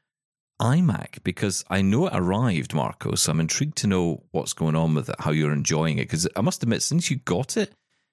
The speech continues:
you've been very quiet. So either you're having way too much fun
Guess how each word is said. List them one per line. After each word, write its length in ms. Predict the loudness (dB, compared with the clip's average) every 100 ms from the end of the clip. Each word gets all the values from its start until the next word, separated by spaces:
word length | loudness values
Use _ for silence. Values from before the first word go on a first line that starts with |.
| _ _ -4
you've 80 |
been 120 | 0 0
very 160 | 0
quiet. 480 | -2 -2 0 0 0
So 200 | 0 0 0
either 600 | 2 2 2 2 0 -2 _ _ _ _ 0
you're 160 | 0
having 540 | 2 0 0 0 2 2
way 180 | 2
too 200 | 0 0
much 220 | 0 0 -2
fun 480 | -2 -2 -4 -8